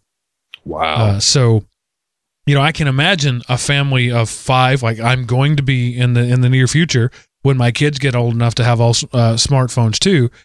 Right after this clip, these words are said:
Speaker 2: you know, something like twenty bucks a month, even if I'm paying, if I'm shucking out two hundred fifty bucks for the phone up front,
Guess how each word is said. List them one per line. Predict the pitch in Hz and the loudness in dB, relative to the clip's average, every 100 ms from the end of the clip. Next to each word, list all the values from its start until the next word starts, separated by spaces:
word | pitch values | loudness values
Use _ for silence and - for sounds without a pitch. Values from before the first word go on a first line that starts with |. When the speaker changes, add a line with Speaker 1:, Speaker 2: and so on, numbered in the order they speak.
| _ _ _ - | _ _ _ -4
Speaker 2:
you | 123 | -2
know, | 113 | 0
something | 180 175 143 | 0 0 -2
like | 139 127 117 - _ - | 0 0 -2 -10 _ -4
twenty | 170 165 | 0 2
bucks | 143 143 160 | 0 0 0
a | |
month, | 156 165 | 0 0
even | 175 202 | 0 0
if | 147 | 0
I'm | 135 | 0
paying, | 131 175 160 131 | 0 0 -2 -4
if | 123 | -4
I'm | 143 | -2
shucking | - 185 165 165 | 0 -2 -2 -4
out | 160 | -2
two | 165 | 0
hundred | 151 131 | 0 0
fifty | 151 - | -2 0
bucks | 131 131 - - | 0 -2 -4 -10
for | - 143 | -4 -4
the | 104 | -4
phone | - 190 156 113 | 0 2 2 0
up | 120 | -2
front, | - 220 120 - | 0 0 0 -6